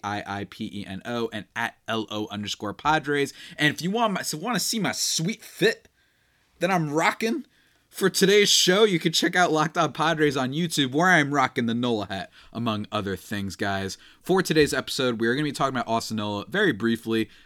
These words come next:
Look, it's a rule now. Whenever Austin Nola, I have a lot of rules and silly bits that I do for this podcast, but one of them that doesn't get talked about enough is my bit where I wear this Nola hat if Austin Nola does anything. And he certainly did for the good and for worse, so we'll get into that a little bit, guys. But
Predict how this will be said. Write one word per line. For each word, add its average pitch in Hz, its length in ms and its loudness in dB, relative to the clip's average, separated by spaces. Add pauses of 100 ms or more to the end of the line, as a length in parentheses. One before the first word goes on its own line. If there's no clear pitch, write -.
Look, 120 320 -2
it's 135 160 0
a 180 40 6
rule 156 260 6
now. 139 360 2 (120)
Whenever 110 300 -2
Austin 120 360 0
Nola, 113 280 0
I 113 60 0
have 135 100 -2
a 143 40 -2
lot 147 200 4
of 113 120 2
rules 98 540 -4 (280)
and 107 160 -8
silly 107 260 0
bits - 520 -8 (380)
that 110 120 -2
I 101 80 -2
do 101 120 -2
for 95 140 -8
this 92 160 -8
podcast, 90 480 -8
but 131 120 -4
one 160 140 2
of 147 60 2
them 110 240 -2 (220)
that 117 100 -2
doesn't 117 220 -2
get 104 120 -8
talked 101 280 -4
about 90 180 -6
enough 90 260 -8
is 107 120 -6
my 101 160 -4
bit 98 260 -6
where 101 140 -4
I 98 60 -4
wear 101 200 -4
this 98 180 -10
Nola 95 280 -6
hat 90 200 -10 (320)
if 151 160 4
Austin 120 300 0
Nola 101 180 -4
does 92 220 -6
anything. 90 480 -6 (340)
And 131 220 2
he 139 140 0
certainly 208 400 0
did 175 340 2
for 170 100 -2
the 135 120 2
good 185 280 4
and 160 200 0
for 127 120 -4
worse, 117 200 0
so 127 80 -2
we'll 127 80 -4
get 151 140 0
into 127 120 -12
that 120 120 -2
a 110 40 -2
little 110 180 0
bit, 101 140 -4
guys. 98 260 -6
But 110 220 -4